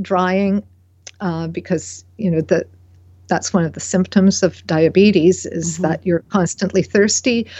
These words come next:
Speaker 1: but also you can have some nerve damage, which will affect the vibration of vocal folds.
Speaker 2: Wow.
Speaker 1: Uh, you know, there are hormones that regulate our mood, our serotonin and dopamine. And so, of course, you know, if you're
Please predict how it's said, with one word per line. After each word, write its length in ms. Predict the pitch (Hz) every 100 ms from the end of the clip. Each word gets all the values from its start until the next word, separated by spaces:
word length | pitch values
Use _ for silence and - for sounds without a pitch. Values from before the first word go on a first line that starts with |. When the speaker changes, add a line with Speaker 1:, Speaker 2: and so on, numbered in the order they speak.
| -
Speaker 1:
but 100 | 233
also 260 | 226 214 -
you 120 | 214
can 160 | 196 190
have 200 | 180 175
some 220 | 185 170
nerve 360 | 175 202 208 -
damage, 500 | 214 220 220 208 185
which 200 | 170 -
will 140 | 170
affect 480 | 165 - 180 - -
the 140 | 170
vibration 680 | 165 160 160 170 165 165 160
of 100 | 143 -
vocal 260 | 202 196 208
folds. 640 | - 220 208 202 196 - - 175
Speaker 2:
Wow. 440 | 175 196 214 214
Speaker 1:
Uh, 340 | 185 175 175 - _ _ _ _ _ -
you 140 | 240
know, 80 | 196
there 160 | 202 208
are 40 |
hormones 640 | 185 240 240 233 220 220
that 140 | - -
regulate 460 | 214 202 208 208
our 120 | 190 170
mood, 600 | 190 247 247 240 214 - - -
our 60 | -
serotonin 840 | - 214 196 190 - 196 196 196 185
and 100 | 175
dopamine. 720 | 196 202 220 214 214 208 208
And 160 | 170 185
so, 140 | -
of 100 | 165
course, 380 | - 180 - - -
you 140 | 185
know, 60 | 170
if 160 | 170
you're 320 | 180 175 165